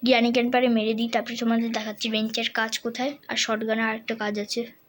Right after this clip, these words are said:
এটা আমি জানি। দাঁড়া,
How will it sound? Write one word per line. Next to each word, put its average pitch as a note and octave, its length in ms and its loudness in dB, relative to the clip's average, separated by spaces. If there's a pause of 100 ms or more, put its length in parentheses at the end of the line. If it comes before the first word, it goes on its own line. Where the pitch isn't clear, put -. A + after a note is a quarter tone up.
(440)
এটা A3+ 200 -2
আমি A3+ 140 2
জানি। A3 320 -2 (4000)
দাঁড়া, A3+ 200 -4